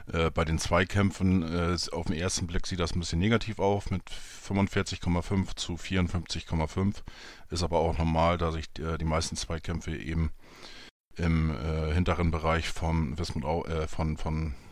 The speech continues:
Erzgebirge Aue stattgefunden hat. Und, äh, da ist es eigentlich schon fast normal. Laufleistung lag jeweils bei knapp hundertachtzehn Kilometer pro Mannschaft, was auch ein, äh, oberer Wert ist.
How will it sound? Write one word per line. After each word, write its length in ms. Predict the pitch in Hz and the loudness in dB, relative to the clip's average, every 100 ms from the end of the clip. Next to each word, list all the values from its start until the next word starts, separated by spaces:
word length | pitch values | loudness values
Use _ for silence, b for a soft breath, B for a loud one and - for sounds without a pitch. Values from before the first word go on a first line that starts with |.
| B - | B -2
Erzgebirge 520 | - 78 80 78 82 65 | 0 -2 0 0 0 0
Aue 180 | 87 | 0
stattgefunden 640 | 82 - 80 76 - - 76 | -2 -6 -10 -8 -6 -4 -2
hat. 200 | 80 - B B B B B _ - - | -4 -8 B B B B B _ -18 -6
Und, 600 | 80 78 76 73 - - | -2 0 0 -2 -6 -8
äh, 260 | 76 71 73 | -6 -6 -4
da 120 | 69 | -4
ist 80 | 76 | -4
es 100 | 76 | -6
eigentlich 400 | 69 80 - - | -6 -6 -6 -6
schon 160 | - 80 | -4 -4
fast 220 | 78 - | -4 -2
normal. 260 | 78 78 | 0 0
Laufleistung 680 | 80 107 104 104 101 101 95 | 4 4 8 8 8 4 4
lag 200 | 90 87 - | 4 4 2
jeweils 340 | 87 90 85 | 2 4 2
bei 360 | - 82 82 80 | 2 2 2 0
knapp 300 | - 78 - | -2 -4 -2
hundertachtzehn 600 | 82 73 - - 73 69 B B B | -2 -2 -4 -2 -2 -2 B B B
Kilometer 600 | - 82 78 76 71 69 B B B B - | -6 -2 -2 -2 -4 -6 B B B B -6
pro 180 | - | -6
Mannschaft, 440 | 73 73 - - - | -4 -2 -4 -4 -6
was 160 | 71 | -4
auch 180 | 73 78 | -2 0
ein, 200 | 78 80 71 | 0 0 -2
äh, 240 | 76 76 - B B | -4 -6 -8 B B
oberer 420 | - 85 80 80 | 0 2 2 2
Wert 200 | 76 71 | 0 -4
ist. 200 | - - | -4 -6